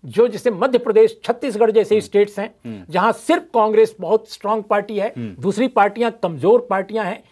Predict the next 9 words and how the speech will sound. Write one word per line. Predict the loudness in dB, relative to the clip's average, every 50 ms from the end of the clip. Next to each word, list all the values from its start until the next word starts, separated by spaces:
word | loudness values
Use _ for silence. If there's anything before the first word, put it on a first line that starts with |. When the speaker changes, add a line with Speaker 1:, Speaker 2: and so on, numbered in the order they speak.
| _ -2
Speaker 1:
या | 0 2 2
अभी | 2 0 -2 -4 -2 -2
नई | 0 2 2 2 2 2
हैं, | 0 -2 -4 -8 -10 _ _ _ _ _ _ -16
वहां | -6 0 2 2 4 4 4 2
पर | 2 2 2 2 2 2
कुछ | 0 -6 _ _ _ -8 -4 0 0
एक | 0 0 -2
सीटें | -8 -12 -12 -6 -2 0 0 0 0